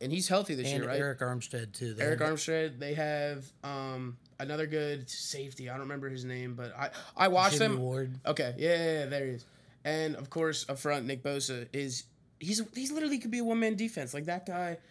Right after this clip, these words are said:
Speaker 1: literally is scary.
Speaker 2: Isn't that where Dee Ford is too? They have, they have Dee
Speaker 1: They
Speaker 2: Ford,
Speaker 1: do have
Speaker 2: Nick
Speaker 1: Dee Ford.
Speaker 2: Bosa.
Speaker 1: They do have Dee
Speaker 2: Uh,
Speaker 1: Ford.
Speaker 2: their,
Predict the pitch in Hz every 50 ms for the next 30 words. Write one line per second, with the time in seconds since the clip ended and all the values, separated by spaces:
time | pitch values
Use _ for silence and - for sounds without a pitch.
0 | - - - - - - 139 156 185 190 180 165 151 143 139 131 127 - 139 135
1 | - - - - - - 156 147 139 135 170 180 185 185 190 160 139 123 160 165
2 | 160 - - - 147 156 165 180 185 175 - - 196 196 185 175 156 139 143 190
3 | 208 147 139 127 123 117 139 151 160 - - - 220 220 214 214 254 269 262 254
4 | 247 220 190 233 233 220 - 233 233 220 190 170 160 - - 151 143 139 139 131
5 | - - - 170 202 208 190 165 208 214 208 202 196 185 160 156 185 175 - -
6 | 185 180 170 165 156 151 160